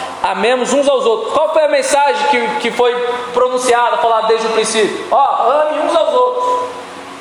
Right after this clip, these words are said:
Amém? "Não sejamos como Caim, que pertencia ao maligno e matou seu irmão." E por que o matou? Porque suas obras eram más e as do seu irmão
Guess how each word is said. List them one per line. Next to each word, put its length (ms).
Amém? 340
"Não 500
sejamos 840
como 280
Caim, 500
que 140
pertencia 800
ao 80
maligno 560
e 60
matou 420
seu 240
irmão." 360
E 80
por 280
que 120
o 140
matou? 500
Porque 240
suas 580
obras 560
eram 300
más 500
e 140
as 160
do 80
seu 240
irmão 400